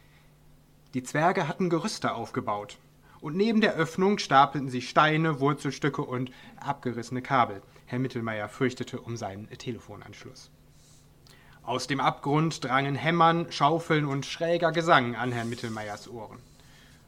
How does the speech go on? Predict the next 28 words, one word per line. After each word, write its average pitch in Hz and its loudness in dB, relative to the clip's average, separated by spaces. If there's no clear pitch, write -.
Von 139 -6
den 151 -2
Bauzwergen 165 4
selbst 165 2
war 135 2
keine 123 -2
Spur 117 -10
zu 139 -10
sehen. 113 -12
Mittelmeier 147 2
wog 143 0
seine 147 2
Möglichkeiten 120 -2
ab. 110 -8
Wenn 147 0
er 165 4
in 185 2
die 180 0
Grube 196 2
hinunterklettern 151 0
würde, 151 2
würde 151 2
er 151 0
sich 160 -4
seinen 156 2
Blümchenbademantel 120 0
schmutzig 117 -8
machen. 110 -6